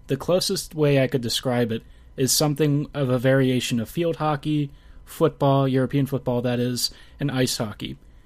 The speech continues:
And basically, there are a couple of different regulation size rinks and whatnot, including one that's more like a hockey rink.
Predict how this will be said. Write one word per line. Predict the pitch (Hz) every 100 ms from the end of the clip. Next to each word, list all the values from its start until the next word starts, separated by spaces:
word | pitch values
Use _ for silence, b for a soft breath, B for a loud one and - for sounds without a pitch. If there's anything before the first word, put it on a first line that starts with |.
| b
And | - 147 143 139 139
basically, | 180 190 180 151 143 127 - - - - -
there | 151 147
are | 139
a |
couple | 139 180 156
of |
different | 135 139 131
regulation | 127 127 123 127
size | 117 117 107
rinks | 117 117
and | 117
whatnot, | 113 117 110 110 B B -
including | 160 175 139
one | 135
that's | 123 117
more | 139
like | 120 110
a |
hockey | 110 131 - 113
rink. | 110 -